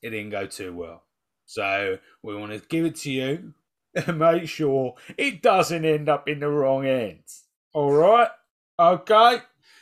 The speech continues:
Uh, and then we hear at this point that, uh, oh no, they tell him that the Tesseract is on Asgard. So they pu-, they can't have two, two of these things together on Asgard.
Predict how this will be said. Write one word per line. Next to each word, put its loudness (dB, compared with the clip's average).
Uh, -2
and -8
then -2
we 0
hear 2
at -2
this -4
point -10
that, -6
uh, 0
oh 4
no, 2
they 2
tell 2
him -6
that -4
the -10
Tesseract -6
is -8
on -12
Asgard. -12
So -12
they -4
pu-, -14
they -4
can't -6
have -10
two, -4
two -2
of -10
these -10
things -16
together -12
on -12
Asgard. -16